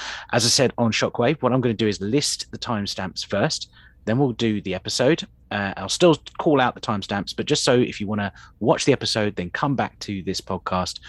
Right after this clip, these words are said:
and then you can kinda listen along as well. So the timestamps for this episode are starting at zero minutes, zero seconds, nice and easy there.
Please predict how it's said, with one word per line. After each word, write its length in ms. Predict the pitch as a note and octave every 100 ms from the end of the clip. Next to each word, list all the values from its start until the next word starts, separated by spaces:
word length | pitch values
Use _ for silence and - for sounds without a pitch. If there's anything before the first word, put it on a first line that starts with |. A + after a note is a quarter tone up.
| - - -
and 160 | G2
then 80 | G2
you 80 | F#2+
can 100 | F2+
kinda 220 | - F2+
listen 320 | F2 F2 -
along 300 | E2+ E2 D#2
as 120 | D2
well. 220 | - D#2+ C#2+
So 380 | - B2 F#2+ - - - - -
the 120 | G#2+
timestamps 580 | - D3+ D3 D3+ B2+ -
for 240 | - C#3
this 160 | A#2 -
episode 400 | B2 - F#2+ F2+ -
are 380 | A#2+ G#2+ E2+
starting 400 | - C#3 C3+ A#2+
at 100 | A2+
zero 300 | G#2+ A2+ C3
minutes, 360 | B2 A2 - -
zero 200 | G2 F#2+
seconds, 440 | - G#2 E3 E3+
nice 220 | - E2+ -
and 100 | E2
easy 220 | D#2 E2
there. 260 | B2 D3